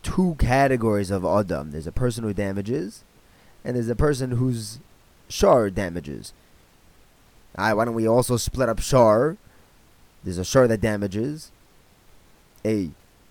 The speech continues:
um, rather, he splits up Adam into an Adam who damages a person and an Adam who dam-, damages a Shar.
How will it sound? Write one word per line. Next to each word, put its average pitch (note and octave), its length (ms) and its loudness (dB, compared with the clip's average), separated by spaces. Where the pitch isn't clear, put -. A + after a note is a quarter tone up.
um, B2+ 160 -6
rather, C#3+ 240 2
he C3 280 -4
splits - 280 -2
up E3 120 0
Adam D#3 260 2
into C3 200 -2
an A#2+ 80 -2
Adam D3+ 240 2
who C3 120 0
damages B2 420 0
a G#2 60 -2
person B2+ 360 4
and A2+ 140 -4
an A2+ 120 -4
Adam C3 200 0
who A#2 80 0
dam-, A2 300 -2
damages G#2+ 360 -6
a G2 80 -2
Shar. G#2 380 6